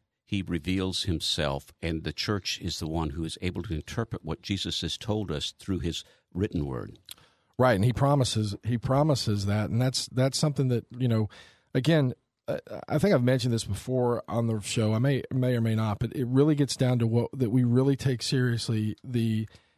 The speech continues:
Speaker 2: incarnation, the fact that, that God became man, and that it is our living our lives, uh, it is in our living our lives that,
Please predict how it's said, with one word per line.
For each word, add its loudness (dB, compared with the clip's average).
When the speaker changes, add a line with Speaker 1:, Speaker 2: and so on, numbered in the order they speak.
Speaker 2:
incarnation, 2
the 2
fact 0
that, 0
that -2
God 2
became 0
man, -2
and 6
that 4
it 4
is 4
our 6
living 4
our 0
lives, 0
uh, -2
it 0
is 2
in 4
our 0
living 2
our 2
lives 0
that, -2